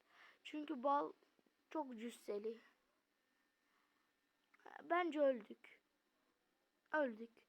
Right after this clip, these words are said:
Bildim bak işte. Sıra dokuzu oldu.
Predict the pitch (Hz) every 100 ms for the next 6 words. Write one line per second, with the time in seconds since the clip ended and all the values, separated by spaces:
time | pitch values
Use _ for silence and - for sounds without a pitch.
0 | _ _ _ _ _ _ _ - - -
1 | - - _ - 302 302 339 330 277 262
2 | - - 262 262 _ _ _ _ _ _
3 | _ _ _ _ _ _ _ _ _ _
4 | _ _ _ _ _ _ _ - - 381
5 | 370 370 - 339 339 349 - _ 285 240
6 | 226 240